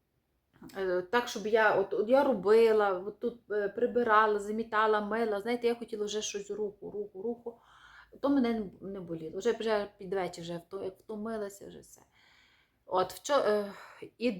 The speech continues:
думаю: "Ну, то добре, може, свічки, воно то і помагає". Ну, одним словом, обійшлося свічками. Практично вже все зійшло.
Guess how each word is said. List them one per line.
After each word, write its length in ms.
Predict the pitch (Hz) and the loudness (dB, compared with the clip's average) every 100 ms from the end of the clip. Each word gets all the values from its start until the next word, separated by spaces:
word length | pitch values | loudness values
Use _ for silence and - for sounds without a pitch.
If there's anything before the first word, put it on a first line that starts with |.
| - | -8
думаю: 440 | 170 220 208 190 175 | -14 -8 -6 -4 -6
"Ну, 260 | 175 170 - _ | -6 -6 -10 _
то 60 | 160 | -8
добре, 300 | 180 240 311 | -4 -2 -2
може, 240 | 214 - | -4 -6
свічки, 400 | - 208 - 214 | -12 -12 -10 -10
воно 120 | 196 | -10
то 120 | 202 220 | -6 -4
і 100 | 214 | -4
помагає". 720 | 214 208 226 349 427 226 - _ _ _ _ _ _ _ _ _ _ | -6 -8 -4 -2 -2 -4 -10 _ _ _ _ _ _ _ _ _ _
Ну, 120 | 214 262 | -4 0
одним 200 | 262 262 | 2 2
словом, 400 | 262 233 190 - | 2 0 -2 -10
обійшлося 680 | 180 196 - 247 247 214 208 | -10 -8 -2 -2 0 -4 -4
свічками. 760 | - - 185 - - 165 165 - _ _ _ _ | -8 -14 -14 -14 -14 -14 -14 -18 _ _ _ _
Практично 640 | 208 202 294 285 - 220 | -12 -10 -8 -8 -8 -8
вже 220 | 196 220 | -4 -2
все 300 | 226 - 208 | -2 -2 -2
зійшло. 720 | 202 190 185 - 165 147 131 | -2 -6 -10 -8 -4 -4 -6